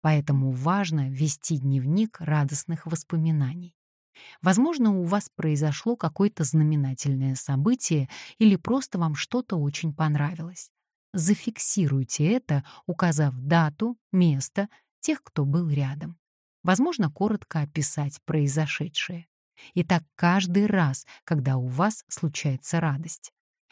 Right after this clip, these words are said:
Вы можете вести такой дневник в блокноте, в заметках смартфона, но наиболее подходящим инструментом оказались социальные сети с функцией воспоминания,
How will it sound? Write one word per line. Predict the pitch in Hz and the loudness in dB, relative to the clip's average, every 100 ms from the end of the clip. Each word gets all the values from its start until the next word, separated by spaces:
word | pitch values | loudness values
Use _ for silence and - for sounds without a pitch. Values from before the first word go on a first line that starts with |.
| - | 2
Вы | 208 | 6
можете | 285 277 269 254 | 6 4 2 2
вести | 254 - 175 | 0 0 -2
такой | 143 139 160 156 | -2 -2 0 2
дневник | 151 143 147 135 | 2 2 2 0
в | 135 | -2
блокноте, | 135 143 - 175 226 240 - 214 - - - | -2 -4 -2 2 4 4 0 -4 -6 -10 2
в | |
заметках | 196 254 320 - - | 4 4 2 -4 -4
смартфона, | - 151 - - - 233 240 220 - _ _ | -2 -2 -2 -6 -2 0 2 0 -4 _ _
но | 165 156 | 2 4
наиболее | 143 135 131 135 226 269 160 | 4 2 0 0 2 2 -2
подходящим | - 147 - 147 135 131 - 139 | -2 -6 -2 -2 0 -2 -2 -2
инструментом | 127 - 151 156 147 131 135 - - - | -2 -2 0 2 2 -2 -8 -10 -18 -8
оказались | 170 165 165 180 240 240 - | -4 -2 0 0 0 -2 -2
социальные | 185 165 175 156 143 139 135 135 | -2 -2 -2 0 2 2 0 -4
сети | - - 247 - 196 | -2 0 0 -2 -6
с | - | -6
функцией | - 165 143 - - 160 143 190 | -4 0 0 -2 -4 -2 -2 -2
воспоминания, | 165 156 - 160 151 151 147 160 151 135 160 | 0 0 0 -2 0 2 2 2 0 -2 -6